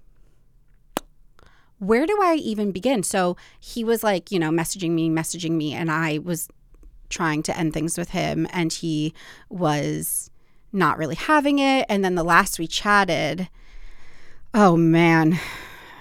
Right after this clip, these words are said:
it's a lot. Oh, I blocked him on <laughs> Instagram. This is savage. I blocked him on Instagram because my promo for my last episode was coming out where I talked about him having seven kids. And I was like, "I don't want him to see this. Like, I feel rude.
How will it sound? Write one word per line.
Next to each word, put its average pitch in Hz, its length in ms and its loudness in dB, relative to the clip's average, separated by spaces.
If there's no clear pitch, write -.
it's 208 160 -2
a 165 40 0
lot. 151 360 0
Oh, 175 200 6
I 175 80 0
blocked 190 320 2
him 202 100 -2
on 185 80 0
<laughs> - 120 -4
Instagram. - 800 -4
This - 180 -10
is 196 120 -6
savage. - 440 -6
I - 100 6
blocked 226 340 8
him 339 120 6
on 294 80 4
Instagram 175 580 -2
because 190 220 -2
my 180 140 0
promo 220 540 2
for 196 160 -2
my 175 140 2
last 175 380 0
episode 170 360 -4
was 165 120 -4
coming 170 300 -2
out 165 220 0
where 170 140 0
I 165 60 2
talked 165 260 0
about 160 160 0
him 160 120 0
having 151 220 -4
seven 143 280 -6
kids. 147 360 -6
And 202 480 6
I 202 120 8
was 196 120 0
like, 220 160 -2
"I - 20 -2
don't 277 100 2
want 302 100 4
him 269 80 2
to 233 100 -4
see 170 220 -4
this. 160 240 -2
Like, 165 260 -4
I 190 140 2
feel 208 200 -2
rude. 165 440 0